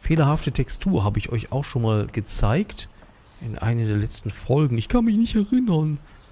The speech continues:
Aber sobald wir die jetzt auf so eine Schräge setzen, hier das, ähm,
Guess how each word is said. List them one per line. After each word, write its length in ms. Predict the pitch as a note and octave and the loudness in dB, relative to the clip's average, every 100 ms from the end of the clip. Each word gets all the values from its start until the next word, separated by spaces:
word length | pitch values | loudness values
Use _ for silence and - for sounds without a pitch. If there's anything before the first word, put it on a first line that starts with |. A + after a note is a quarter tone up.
| - - - - - - - | -20 -20 -20 -20 -20 -18 -2
Aber 320 | A#2+ B2 B2 | 2 2 2
sobald 280 | A#2+ C3 C#3+ | 2 2 2
wir 80 | A#2 | 2
die 100 | B2+ | 2
jetzt 160 | A#2+ | 0
auf 120 | A#2 | -4
so 100 | - | -2
eine 120 | A#2 G#2+ | 0 0
Schräge 320 | C3 D#3+ A#2+ | 0 2 2
setzen, 360 | G#2+ G#2 - | 2 -2 -2
hier 260 | A2 A2 G#2 | 0 2 0
das, 120 | - | -2
ähm, 460 | - G#2+ G2+ G2+ | -2 0 2 0